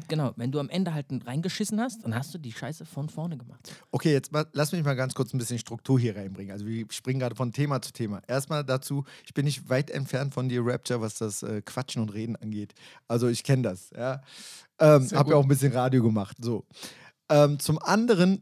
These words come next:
Speaker 2: zum Thema Mixtapes kommen wir gerne gleich, weil es ein sehr brennendes Thema, ein sehr geiles Thema auch für, für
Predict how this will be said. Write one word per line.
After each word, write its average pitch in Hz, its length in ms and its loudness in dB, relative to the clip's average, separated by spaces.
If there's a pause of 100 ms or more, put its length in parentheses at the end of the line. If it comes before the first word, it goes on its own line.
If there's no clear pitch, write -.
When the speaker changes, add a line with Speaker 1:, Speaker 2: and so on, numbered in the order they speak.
Speaker 2:
zum 160 200 0
Thema 175 280 6
Mixtapes 185 440 2
kommen 185 200 4
wir 170 100 6
gerne 165 300 4
gleich, 175 280 2
weil 147 160 6
es 139 140 -2
ein 139 140 2
sehr 156 240 6
brennendes 139 480 0
Thema, 127 300 0
ein 127 80 0
sehr 131 200 2
geiles 135 300 2
Thema 120 240 0
auch - 160 -2
für, 120 340 -2
für 110 440 -2